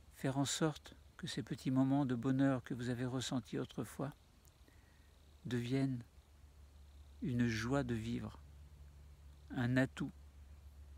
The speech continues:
pour ne plus se lamenter sur son sort, mais pour faire des souvenirs quelque chose de très fort. Oui, le bonheur existe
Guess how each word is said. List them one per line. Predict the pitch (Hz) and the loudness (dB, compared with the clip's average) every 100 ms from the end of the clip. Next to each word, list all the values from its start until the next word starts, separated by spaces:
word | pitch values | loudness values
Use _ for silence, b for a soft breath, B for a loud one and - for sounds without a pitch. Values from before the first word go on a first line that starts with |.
| - - - - - - - - - - - | -18 -20 -18 -18 -18 -18 -18 -16 -16 -16 -16
pour | - 147 | -6 0
ne | 117 | 0
plus | 104 - 135 | 0 0 0
se | - | 0
lamenter | 120 117 127 113 - 120 131 | 0 2 2 0 -2 -4 -4
sur | - 127 | -8 -8
son | - 131 | -4 -4
sort, | - - 110 71 - - - - - - B B B B | -4 -2 -4 -6 -14 -14 -14 -14 -14 -14 B B B B
mais | 147 | -4
pour | - 120 | -2 -2
faire | - 143 117 | 2 4 4
des | 107 | 0
souvenirs | - 117 120 123 113 113 - - - - - - - - - - | -4 -2 0 0 -2 -6 -16 -20 -20 -20 -20 -20 -20 -20 -20 -8
quelque | 131 117 - | -4 -2 -2
chose | 110 - 113 - - - - - - - - - - | -2 -2 -4 -8 -14 -16 -16 -16 -16 -18 -18 -18 -12
de | 143 | -12
très | - 143 | -6 -4
fort. | 107 - 151 170 - - - - - - - - - - b b b - - - - | -4 -6 -10 -12 -20 -20 -20 -20 -20 -20 -20 -20 -20 -20 b b b -20 -20 -10 0
Oui, | 135 | 2
le | 135 | 2
bonheur | 110 123 113 113 | 0 0 0 0
existe | 107 104 113 - - | -2 -6 -8 -12 -14